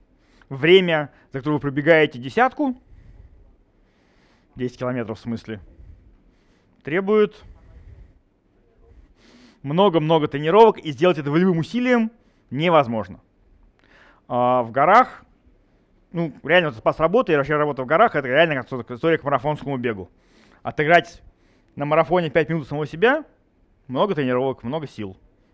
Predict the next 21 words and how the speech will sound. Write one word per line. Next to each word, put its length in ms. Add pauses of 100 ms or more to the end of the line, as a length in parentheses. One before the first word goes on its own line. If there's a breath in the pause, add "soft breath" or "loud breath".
(280)
Волевым 280
усилием 340
не 100
работает. 480 (680 soft breath)
А, 680 (360)
как 120
только 120
у 20
тебя 100
возникает 340
история: 260
«Давай 160
сейчас 160
ускоримся», 580 (1800 soft breath)
можно 340
ускориться 580
на 140
куске 500 (800)
в 60
сотни 240
метров. 300